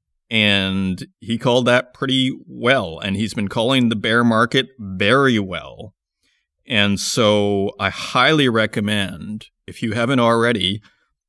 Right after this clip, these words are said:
checking out Gareth Soloway, in the money stocks dot com chief market strategist, whom I call the internet's technician.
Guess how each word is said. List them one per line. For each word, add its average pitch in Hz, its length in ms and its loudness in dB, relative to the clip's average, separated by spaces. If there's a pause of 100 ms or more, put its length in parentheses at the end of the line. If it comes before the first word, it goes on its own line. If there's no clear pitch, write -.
checking 143 380 0
out 117 220 4
Gareth 139 340 2
Soloway, 151 640 4
in 131 140 2
the 156 80 2
money 147 180 2
stocks 139 420 0
dot 135 220 2
com 139 300 0
chief - 240 -2
market 139 320 -2
strategist, 135 720 -2
whom 135 180 4
I 156 160 4
call 139 300 2
the 127 160 -2
internet's 139 460 -2
technician. 131 500 0